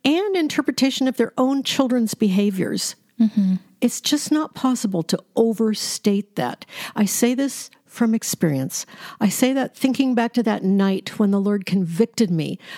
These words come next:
Speaker 1: of how I was hurting my son. And I know that came out of the perfectionism I had grown up with, needing to be good, needing to be perfect, needing everything I did to reflect goodness. And I wasn't succeeding.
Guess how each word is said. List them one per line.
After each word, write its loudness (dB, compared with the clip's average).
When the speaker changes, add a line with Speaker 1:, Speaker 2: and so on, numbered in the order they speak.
Speaker 1:
of -2
how 2
I 2
was 0
hurting 0
my -2
son. 0
And 4
I 2
know 2
that -2
came 2
out 2
of 2
the -2
perfectionism 0
I 0
had 0
grown 2
up -4
with, -2
needing 2
to 0
be 2
good, 0
needing 2
to 2
be 2
perfect, -2
needing 2
everything 2
I 2
did 0
to 0
reflect -2
goodness. 0
And 4
I 4
wasn't 0
succeeding. -2